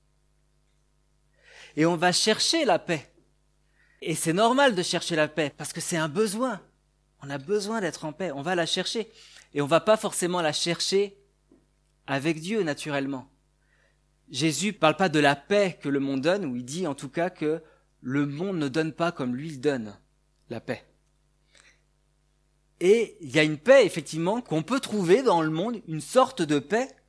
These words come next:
Même dans l'Épître aux Thessaloniciens, c'est écrit à un moment que les hommes diront, euh, « Paix et sécurité, ça y est, enfin, nous sommes en paix. »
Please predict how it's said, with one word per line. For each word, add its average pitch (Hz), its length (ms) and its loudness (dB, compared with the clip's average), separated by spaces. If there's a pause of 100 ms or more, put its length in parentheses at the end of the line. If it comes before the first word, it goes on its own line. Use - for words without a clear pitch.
(320)
Même 147 200 -6
dans 147 280 0 (140)
l'Épître 147 440 -4
aux 143 40 -4
Thessaloniciens, 147 800 -2
c'est - 240 -2
écrit 208 340 -2
à 160 80 -4
un 143 40 -4
moment 156 340 -4
que 165 320 -2 (420)
les 156 280 2
hommes 208 220 2
diront, 170 540 -2
euh, « 139 120 2 (260)
Paix 269 260 10
et 208 40 8
sécurité, 233 560 -2
ça 247 200 4
y 254 60 4
est, 269 120 8
enfin, 214 400 -2 (220)
nous 170 80 -4
sommes 196 280 0
en 185 100 0
paix. » 226 300 0